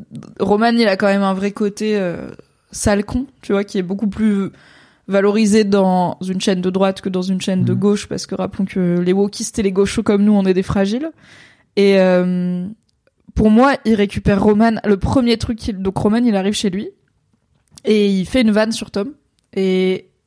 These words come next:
Speaker 1: Logan, il sourit et je me, et on se souvient qu'à son anniversaire, il a regretté qu'il n'y ait pas de blague. Donc le, l'humour cruel de Roman le fait rire. Et Roman lui dit désolé pour, euh, du coup, le moment au karaoké, c'était un peu dur.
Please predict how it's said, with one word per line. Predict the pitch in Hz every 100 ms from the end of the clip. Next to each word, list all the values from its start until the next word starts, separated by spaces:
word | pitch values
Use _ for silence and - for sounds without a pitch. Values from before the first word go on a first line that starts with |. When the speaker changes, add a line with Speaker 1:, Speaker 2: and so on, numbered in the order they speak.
| -
Speaker 1:
Logan, | 202 208 226 220
il | 196
sourit | - 214 208 233 -
et | 190 196
je | -
me, | 185 175 -
et | 190
on |
se | 190
souvient | 202 196
qu'à | 196 190
son | 202
anniversaire, | 185 190 185 - 190
il | 180 175
a | - - _ - - - - _ -
regretté | 208 208 202
qu'il | 214
n'y |
ait | 202
pas | 196
de | 190
blague. | 214 254 214
Donc | 190 185 - -
le, | 196 196
l'humour | 208 220 233 -
cruel | 240 226 220
de |
Roman | 202 202
le | 214 196
fait | 208
rire. | 190 254 - - _ _ _ _ _ _
Et | 220 196 190
Roman | 185 202 226
lui | 226 208
dit | 208
désolé | 202 202 208 214
pour, | 202 190 180
euh, | 175
du | 175
coup, | -
le | 196
moment | 190 196
au | 190
karaoké, | 196 185 180 196
c'était | 196 196
un | -
peu | 190 180
dur. | 185 240 -